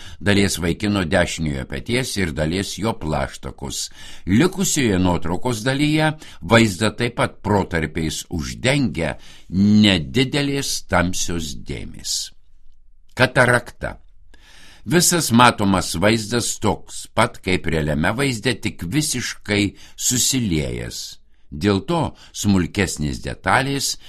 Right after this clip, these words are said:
nėra įžiūrimos. Tinklainės atšoka. Apatinėje nuotraukos dalyje nesimato vaikino dešiniojo riešo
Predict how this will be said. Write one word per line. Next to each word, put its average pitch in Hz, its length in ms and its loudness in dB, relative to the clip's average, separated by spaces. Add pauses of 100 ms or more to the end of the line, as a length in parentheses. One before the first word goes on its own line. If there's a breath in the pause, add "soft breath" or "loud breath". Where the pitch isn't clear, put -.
nėra 78 520 0
įžiūrimos. 69 1120 -4 (1300 soft breath)
Tinklainės 139 1120 4
atšoka. - 960 -2 (920)
Apatinėje 110 760 2
nuotraukos 90 680 0
dalyje 76 540 0 (400 loud breath)
nesimato 98 760 2
vaikino 87 640 0
dešiniojo 71 880 0
riešo 120 540 0